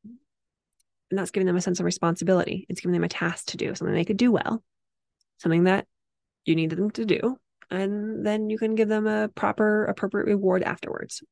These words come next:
And if you didn't listen to my episode on motivation, go back and listen to that, 'cause it talks a lot about rewards and praising. Number five, take action.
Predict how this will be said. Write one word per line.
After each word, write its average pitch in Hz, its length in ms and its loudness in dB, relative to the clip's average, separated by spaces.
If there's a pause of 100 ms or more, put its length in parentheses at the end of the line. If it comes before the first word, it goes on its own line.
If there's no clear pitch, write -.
(160)
And 185 80 -8
if 180 100 -10
you 190 60 -6
didn't 233 280 0 (320)
listen 208 200 0
to 190 60 4
my 156 100 2
episode 180 460 4
on 170 160 2
motivation, 190 520 2
go 180 100 0
back 175 180 0
and 156 60 -8
listen 170 200 -8
to 196 60 2
that, 196 180 2
'cause - 100 -14
it - 60 -12
talks - 240 -4
a 175 40 -2
lot 165 140 0
about 165 200 -2
rewards 170 440 0
and - 220 -8
praising. - 460 -6 (1200)
Number 233 140 2
five, - 340 0 (760)
take 277 180 0
action. 208 420 0